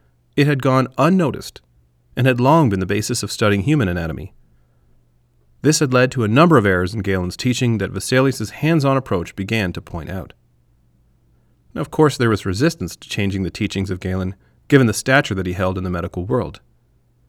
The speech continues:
In fact, academic physicians considered any deviation of human anatomy from that described by Galen to be due to decadence and degeneration of mankind.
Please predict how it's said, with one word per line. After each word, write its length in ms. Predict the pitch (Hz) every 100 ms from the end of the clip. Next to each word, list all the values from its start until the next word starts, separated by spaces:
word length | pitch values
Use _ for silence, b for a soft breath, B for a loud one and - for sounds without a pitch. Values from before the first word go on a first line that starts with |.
| _ _ -
In 140 | 147
fact, 320 | 139 170 165 - -
academic 440 | 160 175 170 160 139
physicians 460 | 117 120 127 120
considered 480 | - 110 - 113 98 -
any 220 | 143 175
deviation 560 | 113 101 95 90 - 98
of 120 | 82
human 220 | 120 110
anatomy 380 | 98 101 104 101
from 200 | - 95
that 260 | 110 113
described 420 | 107 - - 143 139
by 120 | 95
Galen 380 | 98 90 87 107 _ _ _ -
to 80 |
be 120 | 143 123
due 260 | 139 160
to 120 | 156
decadence 600 | 117 131 123 104 69 - -
and 140 | 101
degeneration 720 | 98 98 120 120 104 - 98
of 100 | 87
mankind. 640 | 90 85 92 98 95 -